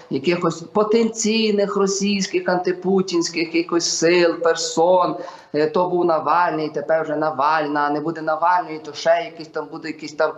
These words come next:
олицетворення нормальних русських. Це є такі просто тимчасові прояви ну, якоїсь, е, ну, я не знаю, я б сказав так, це є синдром привідчинених дверей.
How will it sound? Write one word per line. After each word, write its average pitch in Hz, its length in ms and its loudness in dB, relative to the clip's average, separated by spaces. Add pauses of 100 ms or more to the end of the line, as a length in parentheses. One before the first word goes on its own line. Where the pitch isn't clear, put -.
(240)
олицетворення 175 1200 2
нормальних 160 640 0
русських. 156 640 -4
Це 302 220 2
є 269 120 2
такі 247 440 -2
просто 190 1160 2
тимчасові 196 840 2
прояви 165 760 2 (380)
ну, 214 280 4
якоїсь, 185 760 0
е, 147 560 2
ну, 185 180 0
я 175 80 2
не 165 80 2
знаю, 151 280 0 (280)
я 214 140 4
б 214 40 -4
сказав 226 240 4
так, 226 300 0 (300)
це 220 160 2
є 226 80 4
синдром 233 680 2
привідчинених 208 880 -2
дверей. 147 480 0